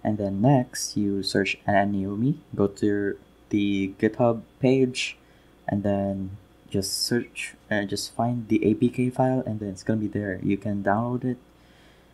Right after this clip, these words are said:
and then you can install it. And then you get this, you get this Aniyomi app thing. And then next, uh,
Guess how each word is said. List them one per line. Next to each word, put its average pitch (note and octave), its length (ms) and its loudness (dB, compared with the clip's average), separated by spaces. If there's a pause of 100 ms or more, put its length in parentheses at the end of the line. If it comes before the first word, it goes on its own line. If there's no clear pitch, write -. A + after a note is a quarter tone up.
(240)
and G#2 240 0
then G2+ 400 -2
you G2 80 0
can G2+ 320 -4
install - 380 2
it. - 120 -6 (360)
And G#2 120 2
then G2+ 160 0
you G2 80 0
get G2 220 -2
this, - 340 0
you G2 60 2
get F#2+ 240 -6
this G2+ 160 -14
Aniyomi G#2 640 -2
app G#2+ 280 0
thing. - 180 -2 (640)
And G#2+ 100 -4
then G2+ 160 -2
next, C#3+ 480 2 (280)
uh, G#2 420 0